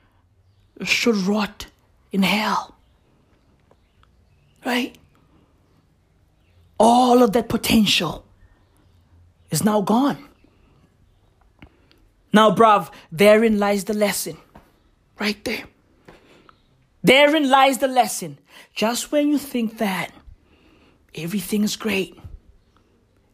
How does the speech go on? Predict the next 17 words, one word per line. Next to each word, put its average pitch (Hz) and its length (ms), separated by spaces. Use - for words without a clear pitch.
everything 185 520
is 185 120
beautiful, 202 520
Hakuna 208 520
Matata, 220 600
life 170 560
fucking - 500
smacks - 800
you - 140
in 147 140
the 143 80
face. - 460
Just - 300
when 330 200
you 330 100
think 285 340
that 254 320